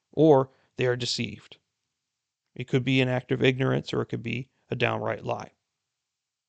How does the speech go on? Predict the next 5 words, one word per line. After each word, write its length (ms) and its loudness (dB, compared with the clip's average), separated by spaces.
Only 340 6
those 480 6
who 200 -4
are 240 -2
changed 680 -4